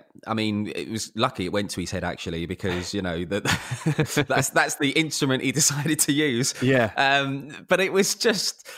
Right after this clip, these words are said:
Speaker 1: um, for me, I don't think, I mean, I'm saying this now, there probably will be something that, that is even more crazy that will happen. But, uh,
Speaker 2: Mm.
Speaker 1: you know,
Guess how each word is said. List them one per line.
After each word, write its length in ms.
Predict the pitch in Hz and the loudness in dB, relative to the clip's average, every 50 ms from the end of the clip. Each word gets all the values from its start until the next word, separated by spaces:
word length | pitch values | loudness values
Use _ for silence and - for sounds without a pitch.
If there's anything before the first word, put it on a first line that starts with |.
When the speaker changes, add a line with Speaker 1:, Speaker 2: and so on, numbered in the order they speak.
| - - - - - _ _ _ - | -18 -20 -20 -20 -20 _ _ _ 2
Speaker 1:
um, 600 | - 170 170 170 170 170 165 165 165 156 - - - - _ _ _ _ _ _ | 4 6 6 6 4 4 2 0 -2 -2 -4 -8 -14 -20 _ _ _ _ _ _
for 80 | - 170 | 0 2
me, 520 | 175 190 180 147 120 107 110 117 - - _ _ _ _ _ _ _ _ 127 | 4 4 4 4 2 2 0 -2 -4 -6 _ _ _ _ _ _ _ _ 4
I 240 | 143 156 165 165 | 4 6 6 4
don't 360 | 156 151 165 160 160 156 - - | 4 2 2 2 2 0 -4 -6
think, 540 | - - 147 117 101 98 - - - - - _ _ _ _ | -2 0 0 0 0 -2 -4 -8 -14 -20 -20 _ _ _ _
I 80 | 120 117 | 0 0
mean, 140 | 110 104 101 | 2 2 0
I'm 120 | 98 101 | 0 0
saying 360 | - - 120 107 101 95 92 | 0 2 2 2 2 0 0
this 160 | 92 87 - | -2 -2 -2
now, 160 | 104 98 92 92 | 0 0 0 0
there 100 | 98 - | 0 0
probably 380 | - 123 104 98 92 92 95 | 0 -2 -2 0 -2 -2 0
will 200 | 85 104 98 95 | 0 0 0 0
be 120 | 87 95 90 | 0 -2 -2
something 580 | - - 92 92 90 - 101 95 92 92 92 | -2 -2 -2 -2 -4 -4 -4 -2 -2 -2 -2
that, 180 | 92 85 65 87 | -4 -6 -6 -6
that 80 | 98 78 - 110 110 - | -4 -4 -4 -6 -6 -6
is 200 | 98 92 - - | -6 -6 -6 -6
even 340 | - 101 98 92 92 98 95 | -4 -4 -4 -2 -2 -2 0
more 260 | 101 98 98 95 95 | 0 0 0 0 -2
crazy 460 | - - - 92 95 98 90 101 104 104 | -2 -2 -2 -2 -2 -2 -2 -2 -2 -2
that 140 | 101 101 - | -2 -4 -4
will 120 | 104 101 | -4 -4
happen. 420 | 101 104 107 - - 113 107 110 110 | -2 -2 -4 -2 -2 -2 -2 0 0
But, 220 | 104 110 - - | 0 0 -2 -2
uh, 60 | - | -2
Speaker 2:
Mm. 120 | 113 110 107 | 0 0 0
Speaker 1:
you 80 | 101 | 0
know, 200 | 123 113 104 101 | 0 0 0 -2